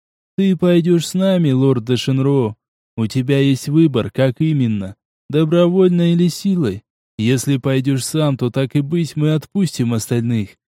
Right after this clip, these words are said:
Если нет, то твоя внучка станет игрушкой для невольников дуангов".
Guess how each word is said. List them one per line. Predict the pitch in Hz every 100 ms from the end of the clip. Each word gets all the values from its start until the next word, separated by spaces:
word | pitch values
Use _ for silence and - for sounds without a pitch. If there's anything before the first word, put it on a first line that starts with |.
| -
Если | 175 185 196 190 - 190
нет, | 185 190 196 - -
то | 127
твоя | 127 139 139 135
внучка | 135 160 147 - 120
станет | - 147 143 131
игрушкой | 147 147 170 - 117
для | 113 127
невольников | 131 139 151 147 139 131 143 127
дуангов". | 139 151 151 143 113 101 -